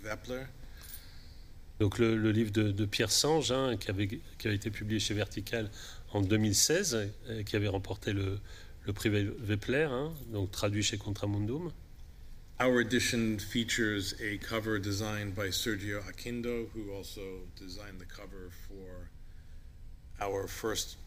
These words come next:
Speaker 1: book, uh, of Pierre's in English, The Major Refutation.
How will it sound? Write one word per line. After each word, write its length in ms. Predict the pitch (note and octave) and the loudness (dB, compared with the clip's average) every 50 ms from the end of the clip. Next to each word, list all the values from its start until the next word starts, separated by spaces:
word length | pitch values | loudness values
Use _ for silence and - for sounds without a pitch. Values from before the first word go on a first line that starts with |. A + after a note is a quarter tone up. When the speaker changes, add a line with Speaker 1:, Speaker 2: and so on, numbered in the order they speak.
| - - - - | -14 -12 -8 -6
Speaker 1:
book, 320 | A2+ - - - - - - - - - - - | -6 -6 -6 -8 -10 -10 -12 -12 -12 -12 -12 -12
uh, 380 | G#2 G#2 G2+ G2+ F#2+ G2 G2 G2 | -12 -10 -10 -10 -10 -10 -10 -12
of 140 | F#2 - - | -12 -12 -12
Pierre's 360 | - A#2 A2 G#2 G2+ - G2+ | -10 -8 -6 -6 -6 -8 -10
in 60 | G#2 | -12
English, 400 | G#2 - G#2 G2+ G2+ - - - - | -12 -12 -12 -12 -10 -10 -10 -10 -10
The 60 | A2 | -12
Major 280 | G#2+ G#2 G2+ F#2+ G2 G#2 G#2 | -12 -10 -10 -10 -10 -8 -8
Refutation. 600 | G2 - - G2 - - G#2 G2+ F#2 - - | -8 -8 -8 -8 -6 -4 -4 -4 -4 -4 -6